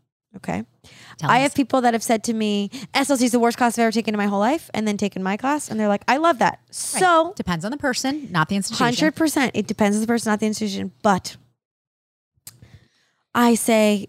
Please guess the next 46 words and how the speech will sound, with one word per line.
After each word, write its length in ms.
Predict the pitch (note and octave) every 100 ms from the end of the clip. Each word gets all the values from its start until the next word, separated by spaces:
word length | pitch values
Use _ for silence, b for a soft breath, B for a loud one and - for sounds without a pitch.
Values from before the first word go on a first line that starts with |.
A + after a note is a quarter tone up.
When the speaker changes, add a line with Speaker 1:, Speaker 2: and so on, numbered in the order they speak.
| -
Speaker 1:
you 200 | G#3+ A#3
know, 200 | G3+ -
I'm 120 | B3
at 140 | C4 C#4+
a 40 |
point 260 | C#4+ A3 F3+
in 60 |
my 120 | F#3+ F3+
life 240 | F3 E3+
now 240 | F3+ E3+
where 180 | D#3+ F3
I'm 100 | F3
like, 200 | F3+ F3+
"Don't 200 | - B3+
play 120 | A#3+
this 120 | G3+ F#3
games 240 | F#3+ F#3
with 80 | F3+
me. 140 | F#3
Ask 240 | - F3 -
me 80 | F#3
what 140 | F3
I'm 100 | E3
wearing, 320 | D#3+ C#3+ C#3+ F3+
what 220 | G3+ G3+
I 80 | G3
use. 460 | F#3+ F3+ F3 F3 - b b b _
I 100 | B3+
just 180 | A#3 A3
met 140 | F#3+
you." 220 | - G#2+ F3 _ _
Speaker 2:
Right. 280 | - A#3+ A#3+ - -
Speaker 1:
I'm 140 | C4
not 180 | C4+ C4
gonna 120 | C#4
go 140 | A#3
down 200 | A#3 G#3+
my 120 | G#3+ F#3
toggle 360 | - G3 G#3
list 220 | G3+ G3
of 140 | G#3+ F3+
bullshit. 340 | E3+ F3 F3+ B B B
I've 220 | A#3 A3+
tried 340 | - A3 G#3 A#3+
that 300 | A3 A3 -
brand. 320 | A3 G#3+ G#3